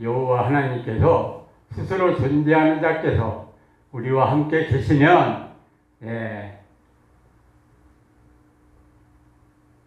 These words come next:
그 문제가 말끔히 해결됩니다.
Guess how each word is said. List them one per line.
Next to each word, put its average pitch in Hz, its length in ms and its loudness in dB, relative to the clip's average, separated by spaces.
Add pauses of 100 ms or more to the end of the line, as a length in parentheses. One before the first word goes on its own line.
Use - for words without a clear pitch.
그 170 100 0
문제가 151 800 2 (300)
말끔히 180 720 4
해결됩니다. 123 960 0